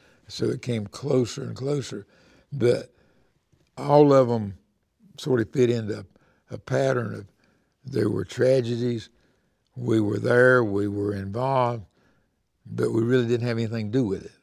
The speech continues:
It just, again, it was a fate deal that happened. And, you know, the deal with, at least with Adam,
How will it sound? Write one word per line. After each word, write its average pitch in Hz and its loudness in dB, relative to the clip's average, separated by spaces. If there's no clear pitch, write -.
It 117 -14
just, 113 -12
again, 120 0
it 101 -6
was 101 -8
a 95 -6
fate 127 0
deal 117 0
that 104 -6
happened. 113 -6
And, 107 -4
you 127 -6
know, 107 0
the 120 -6
deal 120 2
with, 107 -4
at 131 -10
least 131 0
with 107 -2
Adam, 120 -2